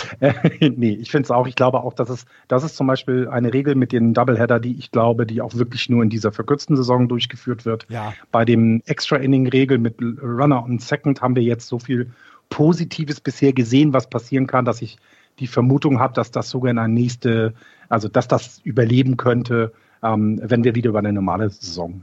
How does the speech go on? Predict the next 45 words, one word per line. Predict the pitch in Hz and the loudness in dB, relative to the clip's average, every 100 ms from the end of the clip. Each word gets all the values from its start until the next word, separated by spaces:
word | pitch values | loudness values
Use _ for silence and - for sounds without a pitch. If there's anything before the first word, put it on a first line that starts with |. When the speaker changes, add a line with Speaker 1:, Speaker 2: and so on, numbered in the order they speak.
| _ | _
Speaker 1:
reden. | 95 95 90 87 _ - - - | -10 -8 -8 -12 _ -20 -20 -2
Ähm, | 117 117 | 2 2
hier | 131 | 4
wollte | 156 156 | 4 2
noch | 139 | 2
jemand | 160 151 139 - - | 2 2 0 -6 -6
nicht | 151 - | -4 -4
über | 156 131 | -4 -2
die | |
Red | 123 151 | 0 0
Sox | - 175 - | -2 -4 -4
reden, | 170 170 | -2 0
sondern | 143 139 | 0 0
über | 131 120 | -2 -6
die | 123 | -2
Durchschnitttemperaturen | 135 151 - 131 - 127 117 117 - 127 | 0 0 0 0 0 0 -2 -4 -2 0
im | 117 131 | 0 0
Innenraum | 135 123 117 113 | 2 2 2 0
der | 95 | -4
Stadien. | - - 110 143 170 185 185 | -6 -2 2 2 0 -2 -2
Also | 123 117 | -2 -2
da | 113 | -4
ist | 110 - | -6 -8
da | |
jemand | 110 117 110 | -6 -4 -4
auf, | 107 _ _ _ - _ - | -8 _ _ _ -20 _ -6
ähm, | 117 110 | -2 0
eurer | 147 165 165 | 2 2 2
Meinung. | 165 170 170 - _ _ _ _ _ _ _ - | 2 2 0 -4 _ _ _ _ _ _ _ -4
Wir | 135 131 | 0 2
haben | 139 | 2
über | 120 | 0
die | 113 110 - - | -2 -6 -8 0
Angels | 190 208 208 - | 2 2 -2 -4
gesprochen. | 185 - 180 175 | -8 -4 -2 -2
Oliver | 151 156 151 | -2 0 2
wollte, | 147 147 151 147 147 | 0 0 0 0 -2
äh, | |
was | 135 127 | -4 -4
über | 135 | -4
die | 131 | 0
Angels | 143 160 147 - | 2 0 -2 0
hören | 147 147 147 139 | 2 4 4 2
und, | 127 127 | 0 -2
ähm, | 123 120 120 123 | -4 -4 -4 -6